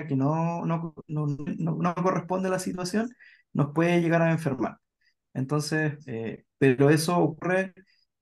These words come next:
eh, eh, cuando estamos, se suman muchos factores, ¿ya? Entonces, es normal tener ansiedad.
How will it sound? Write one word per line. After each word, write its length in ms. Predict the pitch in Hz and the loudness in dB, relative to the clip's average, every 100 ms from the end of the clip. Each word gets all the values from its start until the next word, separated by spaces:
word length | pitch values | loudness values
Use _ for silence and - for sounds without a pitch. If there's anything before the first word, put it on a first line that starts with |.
| _ _ | _ _
eh, 540 | - 123 120 113 104 101 _ _ _ _ _ _ _ _ _ _ _ - | -8 -6 -6 -8 -8 -12 _ _ _ _ _ _ _ _ _ _ _ -6
eh, 260 | 113 - - _ _ _ _ _ _ | -6 -6 -10 _ _ _ _ _ _
cuando 220 | - 143 | 4 6
estamos, 460 | 131 156 165 160 - | 6 6 8 6 4
se 240 | - - | 0 2
suman 220 | 147 165 160 | 6 6 6
muchos 240 | 160 160 | 4 0
factores, 680 | - - - 170 - - - - | -4 -4 0 -2 -2 -12 -14 -6
¿ya? 200 | 139 143 _ _ _ _ _ _ _ _ _ _ | -6 -6 _ _ _ _ _ _ _ _ _ _
Entonces, 340 | 156 147 170 - | 0 2 2 4
es 120 | 180 | 6
normal 420 | 208 165 156 196 | 6 6 2 0
tener 180 | - 156 | -4 -2
ansiedad. 440 | 165 170 190 196 | -4 -4 -2 -4